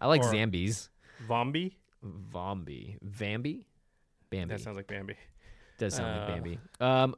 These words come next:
Speaker 1: okay,
Speaker 2: poor
Speaker 1: we have some
Speaker 2: Bambi.
Speaker 1: new lands. This is really exciting. Um, so, uh,
Speaker 2: I love lands.
Speaker 1: yeah, we knew that there were gonna be ways to generate colorless mana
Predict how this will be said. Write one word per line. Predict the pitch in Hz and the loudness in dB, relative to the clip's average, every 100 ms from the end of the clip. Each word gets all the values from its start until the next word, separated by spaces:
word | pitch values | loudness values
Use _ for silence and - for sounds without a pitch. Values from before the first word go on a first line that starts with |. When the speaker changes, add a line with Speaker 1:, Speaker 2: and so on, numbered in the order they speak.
| - | 2
Speaker 1:
okay, | 165 | 6
Speaker 2:
poor | 160 | 8
Speaker 1:
we | 180 | 6
have | 208 | 6
some | 170 | 4
Speaker 2:
Bambi. | 160 | 6
Speaker 1:
new | 185 | 6
lands. | 127 143 226 104 117 - | 6 4 4 2 -2 -2
This | 120 143 | -2 2
is | 202 | 2
really | 127 104 | 4 2
exciting. | 92 - 98 92 104 123 - - - _ | 0 -2 -2 -2 -6 -8 -16 -20 -20 _
Um, | - 120 113 107 104 107 - - | 0 4 4 2 -2 -8 -18 -12
so, | - 135 120 117 110 - | -2 4 6 8 6 4
uh, | |
Speaker 2:
I | 107 104 | 2 4
love | - 262 269 | 4 4 4
lands. | 247 254 254 240 - - _ _ _ _ | 2 2 2 0 -4 -12 _ _ _ _
Speaker 1:
yeah, | 123 123 | 2 4
we | 135 | 6
knew | 151 160 | 6 8
that | 160 | 8
there | 127 | 6
were | 131 | 4
gonna | 127 123 | 4 2
be | 117 117 | 2 2
ways | 107 113 113 | 4 2 2
to | 120 | 0
generate | 113 107 107 107 - | 0 0 -2 -4 -8
colorless | - 131 131 120 - | -2 2 4 2 0
mana | 110 101 113 | -2 -2 -2